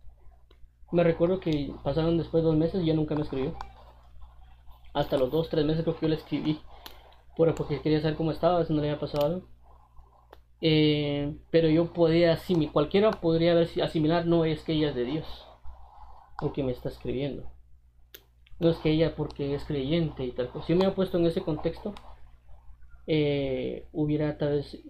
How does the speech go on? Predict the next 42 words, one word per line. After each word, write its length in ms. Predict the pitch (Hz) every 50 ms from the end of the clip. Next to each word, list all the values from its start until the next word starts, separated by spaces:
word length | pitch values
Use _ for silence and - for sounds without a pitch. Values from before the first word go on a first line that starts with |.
| - -
indagado 500 | - 165 165 160 156 147 143 147 151 147
más 260 | 147 151 170 165 - -
y 40 |
hubiera 180 | 151 147 143 139
tenido 240 | - 143 139 135 135
problemas. 560 | - 131 131 139 143 139 135 - - - - -
Hubiera 240 | - 147 151 151 151
entregado 400 | 151 - 151 147 143 151 156 160
mi 100 | 156 147
corazón, 380 | - 123 117 120 - 147 156 151
porque 240 | 156 151 - 143
uno 200 | 139 143 160 170
lo 120 | 170 160 160
que 80 | 151
hace, 220 | 143 165 175 170 - -
como 160 | - 147 139 135
le 40 |
digo, 140 | 147 156 165
es 80 | 165 165
entregar 320 | 160 156 - 139 139 147
el 80 | 151 151
corazón. 400 | 151 139 120 - - 190 - - - - - - - - - - - - - - - - - - - - - _ _
Y 140 | - - 151
al 100 | 143 139
entregar 300 | 143 139 - 165 170 180
el 60 | 185
corazón 500 | 185 180 156 147 - 175 190 214 208 - - - -
ya 440 | 156 147 160 156 156 151 - - - - - - -
tenemos 240 | 165 156 156 165 165
problemas, 340 | - 147 143 170 196 202 185
porque 200 | - 143 151 147
dice 120 | 160 165
la 100 | 165 151
Biblia, 380 | 151 151 170 185 185 - - - -
eh, 400 | 151 143 139 135 135 131 - - - - - - - - -
que 80 | 156
uno 140 | 156 160 160
tiene 160 | 170 165 160
que 80 | - 165
guardar 360 | 156 147 139 139 147 139 156
su 120 | - 147
corazón, 400 | - 131 - - - - - -